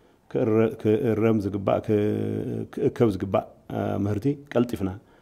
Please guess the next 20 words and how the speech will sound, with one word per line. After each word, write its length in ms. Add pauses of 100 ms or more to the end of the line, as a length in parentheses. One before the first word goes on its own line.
(300)
አ፣ 160
ብሰለስተ 380
መዓልቲ፣ 220
ሰብ 140
ኣርባዕተ 280
መዓልቲ 260
ዝውድአሉ 380
ኩነታት 380
ተፈጢሩ፣ 380 (680)
ናብ 160
ሰብ 100
ዝበሃል 320 (200)
ዘሎ 280
መድረኻት 440
ካብ 220
ምእታው 300
ዝኽልክለና 480
ዋላ 200 (100)
ዝኾነ 220
ይኹን 200